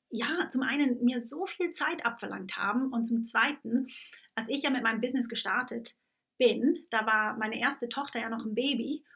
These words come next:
und meine beiden Girls sind ganz, ganz schlechte Schläfer.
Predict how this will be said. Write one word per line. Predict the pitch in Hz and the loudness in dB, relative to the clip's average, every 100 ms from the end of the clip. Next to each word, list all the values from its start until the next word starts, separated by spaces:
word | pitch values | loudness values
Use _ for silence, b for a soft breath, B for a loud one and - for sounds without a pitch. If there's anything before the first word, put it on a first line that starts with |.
| b - | b 0
und | 233 233 233 240 226 | 4 6 6 4 2
meine | 220 220 247 247 233 | 0 2 2 0 2
beiden | 220 233 339 240 202 - | 2 2 2 0 0 -2
Girls | 220 185 330 - - | -2 0 -2 -4 -6
sind | 208 233 226 | -4 2 2
ganz, | 240 302 - | 2 -2 -2
ganz | 277 | 0
schlechte | - 240 240 214 | 0 -2 -2 -2
Schläfer. | - 240 269 - 233 370 | 0 0 0 0 0 0